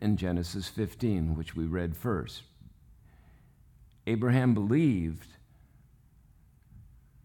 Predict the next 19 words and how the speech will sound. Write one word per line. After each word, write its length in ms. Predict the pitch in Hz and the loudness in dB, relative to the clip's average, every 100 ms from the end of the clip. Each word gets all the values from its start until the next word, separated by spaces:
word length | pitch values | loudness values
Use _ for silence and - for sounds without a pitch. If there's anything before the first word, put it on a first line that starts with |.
| _ _ - | _ _ -6
and 180 | 92 98 | 0 2
then 160 | 117 131 | 6 8
he 120 | 131 | 8
was 200 | 110 82 | 6 0
justified. 760 | - 107 - 87 85 58 50 50 - - - - - - - - _ - - - - - - - _ | -2 -2 -4 -8 -6 -8 -8 -16 -20 -20 -20 -20 -20 -20 -20 -20 _ -20 -20 -20 -20 -20 -20 -20 _
All 200 | - 123 | -2 0
this 280 | 120 110 - - | 2 0 -2 -12
stuff 360 | - 127 113 | -6 -4 -2
that's 200 | 104 95 | -4 -4
on 260 | 101 95 101 | -2 0 2
the 180 | 87 85 - | 0 -2 -8
screen 600 | - - - 110 123 - - - - - - - | -14 -4 0 2 2 0 -8 -20 -20 -20 -20 -14
is 140 | 90 - | -12 -4
justified. 680 | 110 113 120 104 120 120 98 | -2 -2 -2 -2 0 0 0
You 80 | |
know, 120 | 110 101 | 0 0
when 200 | 107 107 | 0 0
you're 80 | |
doing 500 | 95 117 117 113 104 | 0 0 2 2 0